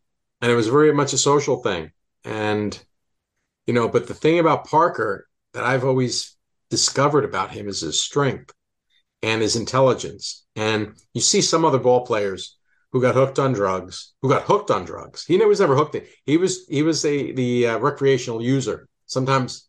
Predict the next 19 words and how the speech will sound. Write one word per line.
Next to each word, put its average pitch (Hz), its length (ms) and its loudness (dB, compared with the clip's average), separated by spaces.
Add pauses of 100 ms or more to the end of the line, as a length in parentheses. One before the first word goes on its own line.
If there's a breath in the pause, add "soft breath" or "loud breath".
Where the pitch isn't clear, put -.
(120)
some 131 200 -2
days 127 220 2
more 131 200 2
than 120 120 -2
others, 107 460 -2 (260 soft breath)
but 123 80 0
he - 20 2
was 110 140 0
a 107 40 -4
recreational 131 600 0
user. 113 480 -4 (640)
And 120 220 -2
then 123 180 2
one 127 200 2
day 135 220 2
he 131 280 -4
decided, 120 640 -6
"I'm 107 300 -6
done." 113 360 -4